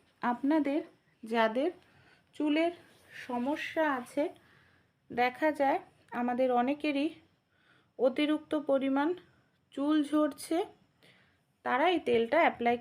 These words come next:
করতে পারেন, উপকার পাবেন, নতুন চুল গজাবে। পরবর্তী টিপসটি চলুন দেখে নিই। বেগুন ভাজতে গেলে অনেকটা তেলের প্রয়োজন হয়, এর জন্য এই কাজটি করুন। বেগুনের মধ্যে পাঁচ মিনিট আগে নুন হলুদ মাখিয়ে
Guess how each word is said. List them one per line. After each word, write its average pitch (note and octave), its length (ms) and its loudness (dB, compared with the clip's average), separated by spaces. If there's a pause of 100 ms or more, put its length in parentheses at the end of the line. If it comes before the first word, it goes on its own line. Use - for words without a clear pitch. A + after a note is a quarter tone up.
করতে C4 280 0
পারেন, D4 320 0
উপকার A3 500 0
পাবেন, B3 220 0 (120)
নতুন C4 280 -2
চুল C4 280 -4
গজাবে। F#3 460 -2 (540)
পরবর্তী D#4 520 2
টিপসটি D#4 420 -4
চলুন D#4+ 380 0
দেখে D4+ 320 -2
নিই। F4+ 160 -4 (560)
বেগুন D4 440 0
ভাজতে C#4+ 460 0
গেলে C#4 300 2 (920)
অনেকটা C#4+ 400 2
তেলের D4 360 2
প্রয়োজন D4 380 0 (100)
হয়, C4+ 200 -2 (140)
এর B3+ 160 0
জন্য C4 160 -4
এই C4 200 -2
কাজটি A#3+ 340 -4 (100)
করুন। D4 220 -2 (1000)
বেগুনের D4 560 0
মধ্যে C#4+ 320 -2 (600)
পাঁচ B3 200 -4 (120)
মিনিট C4+ 280 -2
আগে B3+ 280 -2 (300)
নুন C#4 180 -4 (100)
হলুদ D4+ 320 -8
মাখিয়ে B3 520 -8